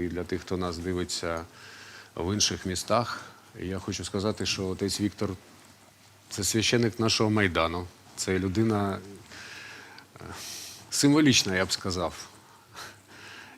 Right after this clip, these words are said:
І це велике щастя жити з вами в одну епоху, і велике випробування. І ми, е, просто змінили трохи наш графік етеру саме тому, що отець Віктор,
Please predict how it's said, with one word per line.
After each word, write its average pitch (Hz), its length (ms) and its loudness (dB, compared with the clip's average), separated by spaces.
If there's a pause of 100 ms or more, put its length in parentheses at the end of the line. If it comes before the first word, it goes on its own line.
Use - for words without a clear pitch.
(100)
І 101 440 4
це - 120 2
велике 120 320 6
щастя 87 400 2
жити 85 280 -4
з 78 60 -4
вами 90 220 0
в 85 60 -2
одну 90 260 -2
епоху, 92 400 -2 (380)
і 92 280 -2
велике 110 340 4
випробування. 113 840 4 (460)
І 113 100 4
ми, 120 420 8 (180)
е, 107 220 -2 (800)
просто 117 420 4 (680)
змінили 127 540 8
трохи 110 340 2
наш 104 400 4 (320)
графік 110 500 4
етеру 110 520 2
саме 107 340 0
тому, 117 300 2
що 101 520 0 (880)
отець 117 360 2
Віктор, 104 360 2